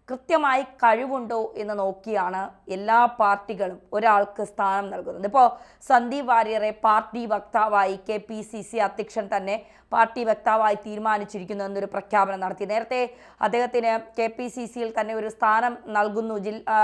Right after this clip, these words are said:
അദ്ദേഹത്തെ സെക്രട്ടറിയായി തിരഞ്ഞെടുക്കുന്നു എന്നൊക്കെ പറഞ്ഞപ്പോൾ വലിയ രീതിയിലുള്ള ശബ്ദങ്ങൾ അദ്ദേഹത്തിനെതിരെ ഉയർന്നു. അതിൻ്റെ അടിസ്ഥാനത്തിൽ അത് മാറ്റിവെക്കേണ്ടി വന്നു, ആ, പാർട്ടിക്ക്.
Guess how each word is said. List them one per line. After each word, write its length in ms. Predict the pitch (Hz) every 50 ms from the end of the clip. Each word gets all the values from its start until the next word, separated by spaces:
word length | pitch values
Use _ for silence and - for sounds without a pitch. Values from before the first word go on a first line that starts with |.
| 208 208 202 208
അദ്ദേഹത്തെ 280 | 208 226 233 226 240
സെക്രട്ടറിയായി 520 | 226 - 226 214 - 262 247 262 254 247 240
തിരഞ്ഞെടുക്കുന്നു 560 | 208 226 214 214 226 220 214 - 240 214 214
എന്നൊക്കെ 240 | 208 208 208 226 220 -
പറഞ്ഞപ്പോൾ 540 | 220 202 196 208 208 208 208 202 208 208 208 - - - - - _ -
വലിയ 300 | 247 254 269 311 359 370
രീതിയിലുള്ള 760 | 320 277 262 220 262 254 240 233 226 226 233 226 233 226 - - - -
ശബ്ദങ്ങൾ 400 | 233 208 208 220 240 233 233 226
അദ്ദേഹത്തിനെതിരെ 600 | 214 202 226 220 214 214 233 208 208 208 208 220
ഉയർന്നു. 540 | 220 208 208 208 208 220 208 202 208 220 226
അതിൻ്റെ 340 | - 220 208 226 220 233 220
അടിസ്ഥാനത്തിൽ 480 | 208 202 202 - 226 208 202 208 214
അത് 100 | 208 208 220 220
മാറ്റിവെക്കേണ്ടി 600 | 214 220 220 220 254 240 226 226 226 208 196 202 196 190
വന്നു, 220 | - - - - - _ - 202
ആ, 160 | 185 190 190
പാർട്ടിക്ക്. 540 | 190 - 233 214 208 214 - 196 - - -